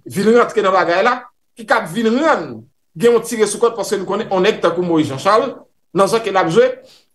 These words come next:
tout mouvement, yo, te mettre vini là-dedans à la dernière minute, la réclamer mouvement, c'est mouvement pâle. Kounye a pour le permettre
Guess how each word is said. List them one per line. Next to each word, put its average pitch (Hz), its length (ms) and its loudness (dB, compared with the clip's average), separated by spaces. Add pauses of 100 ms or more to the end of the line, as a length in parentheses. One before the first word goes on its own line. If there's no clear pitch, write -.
(240)
tout - 220 2
mouvement, 240 560 4
yo, 175 140 0
te 196 120 -4
mettre 220 240 0
vini 196 260 -6
là-dedans 165 340 2
à 160 60 4
la 156 120 2
dernière 156 260 2
minute, 214 400 -4 (260)
la 202 140 0
réclamer 208 400 0
mouvement, 185 320 -2
c'est 190 140 -2
mouvement 151 300 -2
pâle. 123 340 -2 (580)
Kounye 254 180 2
a 208 80 2
pour 220 180 0
le 190 120 2
permettre 208 400 0